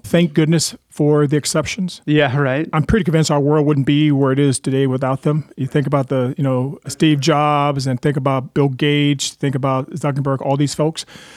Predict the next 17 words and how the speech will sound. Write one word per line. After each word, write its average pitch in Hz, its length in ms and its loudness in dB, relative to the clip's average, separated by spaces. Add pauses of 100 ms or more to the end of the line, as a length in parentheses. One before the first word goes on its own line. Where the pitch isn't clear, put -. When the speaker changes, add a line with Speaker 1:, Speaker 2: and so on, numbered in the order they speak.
(120)
Speaker 1:
But 170 340 0
keep 196 180 -2
in 240 40 2
mind 226 260 4
here, 131 360 0 (120)
th-, 151 180 -2
these 165 280 2
are 156 100 4
very, 147 320 2
very 156 260 2
unique, 139 580 0 (160)
oftentimes 139 640 -2 (180)
geniuses 147 560 0
in 143 60 -2
their 135 100 -2
own 135 120 -2
right, 139 380 -6